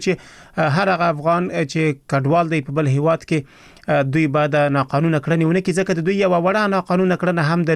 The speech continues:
نورو افغانانو په ژوند باندې اغیز درلودلی شي. دوی تر څار لاندې وي، دوی څارل کیږي.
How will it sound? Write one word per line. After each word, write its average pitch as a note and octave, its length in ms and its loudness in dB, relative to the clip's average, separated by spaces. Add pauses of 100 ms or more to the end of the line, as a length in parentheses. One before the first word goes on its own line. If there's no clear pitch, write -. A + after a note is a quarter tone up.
نورو D#3+ 160 2
افغانانو D3 460 2
په C#3+ 100 -2
ژوند D3 280 0
باندې C#3 160 2
اغیز C#3 420 0
درلودلی D3 440 0
شي. D3+ 160 -4
دوی D#3 160 0
تر E3+ 160 -2
څار F#3 280 -2 (100)
لاندې E3+ 220 0
وي، D#3+ 80 2
دوی D3+ 160 0
څارل C#3+ 420 0
کیږي. F3+ 260 2